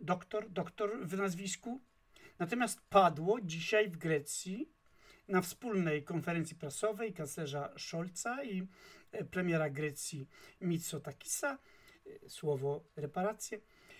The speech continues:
o której tylko tyle, tu bez rozwijania, czy chodziło może o zapłacenie państwa niemieckiego za straty Grecji z czasów okupacji hitlerowskiej, czy za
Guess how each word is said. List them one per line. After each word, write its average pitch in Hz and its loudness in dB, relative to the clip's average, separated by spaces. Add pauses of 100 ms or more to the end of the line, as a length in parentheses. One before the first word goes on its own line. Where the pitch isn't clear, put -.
(220)
o - 4
której 392 8 (220)
tylko 294 2
tyle, 190 6 (300)
tu 226 0
bez 175 6
rozwijania, 185 4
czy - -6
chodziło 156 0
może 147 0
o 135 -2
zapłacenie 143 -4 (260)
państwa 156 -2
niemieckiego 147 -2
za 139 -6
straty 139 -8
Grecji 190 2
z - -6
czasów 185 -6
okupacji 185 -4
hitlerowskiej, 180 -6
czy 160 -8
za 165 2